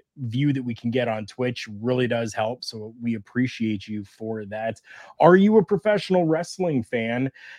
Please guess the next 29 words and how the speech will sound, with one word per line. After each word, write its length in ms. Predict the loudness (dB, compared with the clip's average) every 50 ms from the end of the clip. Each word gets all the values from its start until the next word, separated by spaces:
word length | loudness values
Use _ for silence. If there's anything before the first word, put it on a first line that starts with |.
| -20 _ 0
If 200 | 0 2 6 8
you're 200 | 8 8 10 8
in 140 | 8 6 6
here, 360 | 6 6 6 6 6 4 4
then 160 | 4 2 2
you're 140 | 2 2 2
in 120 | 0 0 -2
the 80 | -2
right 380 | -4 -2 -2 0 0 -2 -4 -6
place 380 | _ _ -4 -2 -2 -2 -4 -6
for 300 | -6 -4 -2 -2 -2 -2
that. 320 | -2 -2 -2 -2 -4 -8
So, 180 | -12 -16 -14 -14
uh, 140 | -14 -14 -14
Tuesdays, 600 | -2 0 0 2 2 0 0 0 0 0 0 -2 -2
we 180 | -2 -2 -2
give 300 | -2 -2 -2 -2 -2 -2
you, 400 | -2 -2 0 0 0 0 0 -2 -4 -10 -20 -20 _ _ _ _
uh, 280 | -12 -10 -8 -8 -4 -2
news 480 | 2 4 6 6 6 6 6 4 2 -2
stories 640 | -2 0 2 4 4 4 4 2 2 0 0 0 0
that 100 | -2 0
maybe 320 | 2 2 2 4 4 4 2
other 220 | 2 0 0 0
people 300 | 0 -2 -2 -2 -4 -4 -2
aren't 380 | -2 -2 -2 -2 -6 -10 -8
necessarily 720 | -6 -4 -4 -4 -6 -4 -2 0 0 2 0 -2 -2 -6 -8
talking 480 | -4 -2 -2 0 0 -2 -2 -4 -2
about. 500 | -4 -2 0 0 0 0 0 -2 -4 -8